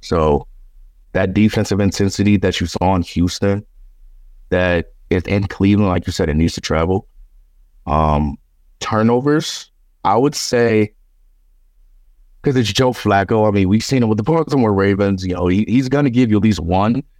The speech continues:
I don't know why all the quarterbacks say, "Hey, be a Cleveland Brown quarterback. Love the city." Quota number one. Number two, throw at least one interception a game.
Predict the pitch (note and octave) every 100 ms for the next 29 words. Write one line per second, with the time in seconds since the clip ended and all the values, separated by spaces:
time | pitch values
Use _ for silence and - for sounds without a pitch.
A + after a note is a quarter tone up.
0 | - - - - - - - - G2 F#2+
1 | E2 D#2 - F2 F#2+ - A2 G#2+ G#2+ -
2 | F#2 F2+ C3+ G#2 D#2+ _ - - - -
3 | G#2+ B2+ C#3 B2+ A#2 A#2 A2+ B2 G#2 F2
4 | - - - - - F2 A#2 C3+ - C3+
5 | C3 C3+ - _ _ _ _ _ _ _
6 | - - - - A2+ A#2 A2+ A2 G#2+ E2+
7 | - G#2 G#2+ - E2+ - - A#2+ C3 B2
8 | - - - E3 F3 E3 C#3+ C3 A#2 G#2
9 | F#2